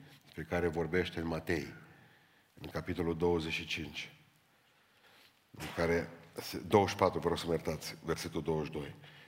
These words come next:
în care zice că uriciunea pustirii a fost așezată în locul sfânt. Reușește să intre în templu. Dar vă spun eu, se spune, există o teorie conform căreia profetul mincinos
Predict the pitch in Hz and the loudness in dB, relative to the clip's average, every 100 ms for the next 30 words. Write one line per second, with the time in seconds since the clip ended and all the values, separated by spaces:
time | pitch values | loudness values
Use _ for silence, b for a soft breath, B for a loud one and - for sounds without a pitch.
0 | - 76 87 85 78 92 - - 85 80 | -12 0 4 4 4 0 -2 2 2 2
1 | - 110 101 - 82 - 92 87 92 95 | 0 2 4 2 -2 2 2 2 0 -2
2 | 85 80 87 85 82 85 80 78 - 85 | -4 -4 -4 -2 -2 -2 -4 -8 -8 -8
3 | 69 67 - - _ _ _ _ _ _ | -10 -12 -20 -20 _ _ _ _ _ _
4 | _ b b b _ - 82 85 - 117 | _ b b b _ -2 2 2 4 4
5 | 117 117 - 95 104 101 92 90 101 87 | 4 0 0 2 2 2 0 2 2 2
6 | 76 - - - - _ _ _ _ _ | 0 -8 -16 -20 -20 _ _ _ _ _
7 | B B B B B B _ _ _ _ | B B B B B B _ _ _ _
8 | _ 90 90 - 90 101 98 - 101 71 | _ -2 -2 -4 2 4 4 2 0 0
9 | - - - - - - 143 151 123 - | -8 -16 -16 -10 -8 0 6 8 6 2
10 | - - - - - 85 123 120 135 - | -10 -16 -20 -14 -6 0 2 2 2 6
11 | 120 98 95 104 101 - - 90 80 107 | 8 8 8 6 4 2 -2 0 0 0
12 | 104 - 107 101 95 90 85 110 113 101 | 0 2 2 2 2 0 2 0 2 0
13 | 92 92 95 87 80 - | 0 0 0 -2 -4 -10